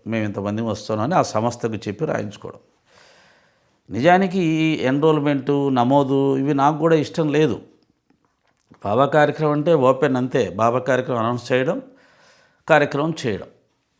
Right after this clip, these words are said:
ప్రచారం చే-, ఎంతమంది వస్తారు ఏంటి అనేది ఒక ఐడియా అనేది మనసుకు ఉంటుంది ఖచ్చితంగా.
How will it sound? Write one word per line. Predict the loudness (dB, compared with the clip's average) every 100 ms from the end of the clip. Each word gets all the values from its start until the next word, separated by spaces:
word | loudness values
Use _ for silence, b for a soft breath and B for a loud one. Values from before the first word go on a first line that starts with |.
| _ _ _ _ _
ప్రచారం | -6 -2 -4 -4
చే-, | -10 -10
ఎంతమంది | -8 -2 -2 0
వస్తారు | -2 0 0 0
ఏంటి | 0 -2 -2 -4
అనేది | -4 -4
ఒక | -4 0
ఐడియా | 2 4 6 6
అనేది | 4 2
మనసుకు | 0 -2 -2 -6 -4
ఉంటుంది | -2 -2 -2 -4
ఖచ్చితంగా. | -8 -8 -12 -12 -14